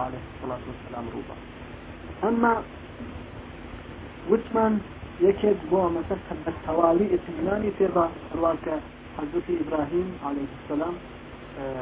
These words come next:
عەرز ئەکا کە خوایە نیشانم بە کە چۆن مردوو زیندووەکەیتەوە.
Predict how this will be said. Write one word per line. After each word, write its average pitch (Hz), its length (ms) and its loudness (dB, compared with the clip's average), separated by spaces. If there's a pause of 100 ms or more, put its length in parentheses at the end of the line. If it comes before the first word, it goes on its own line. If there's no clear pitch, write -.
(920)
عەرز 160 220 -2
ئەکا 156 300 0 (120)
کە 139 160 -2 (160)
خوایە 151 420 2 (480)
نیشانم 151 500 -2
بە 165 180 4
کە 160 200 -6
چۆن 208 280 2
مردوو 139 440 2
زیندووەکەیتەوە. 123 760 -4